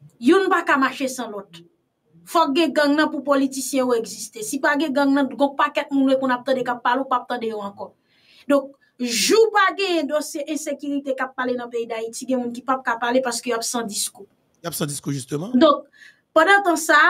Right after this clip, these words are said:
Speaker 1: faut que toute société a impliqué parce que gon série de moun pour yo sortir c'est l'argent pour yo ba yo et qui est-ce qui ba yo l'argent, c'est même moun qui a fait ou passer misère.
Speaker 2: Même moun qui a touye yo.
Speaker 1: Donc, dans ce sens ça,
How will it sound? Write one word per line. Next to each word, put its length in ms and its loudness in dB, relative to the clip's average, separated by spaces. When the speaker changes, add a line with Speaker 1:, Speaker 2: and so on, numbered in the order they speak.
Speaker 1:
faut 140 0
que 80 -20
toute 160 0
société 640 -2
a 100 4
impliqué 420 -2
parce 220 -4
que 80 -2
gon 140 6
série 320 4
de 120 4
moun 240 2
pour 120 -2
yo 100 4
sortir 340 -2
c'est 160 0
l'argent 440 0
pour 100 -12
yo 140 2
ba 180 4
yo 60 4
et 140 2
qui 100 -4
est-ce 180 -2
qui 160 -2
ba 140 2
yo 100 4
l'argent, 300 2
c'est 180 -4
même 220 2
moun 140 4
qui 60 0
a 100 -2
fait 120 -2
ou 80 2
passer 300 -6
misère. 400 -10
Speaker 2:
Même 240 4
moun 160 2
qui 60 0
a 40 0
touye 300 0
yo. 180 -4
Speaker 1:
Donc, 280 2
dans 160 6
ce 100 -4
sens 200 0
ça, 400 2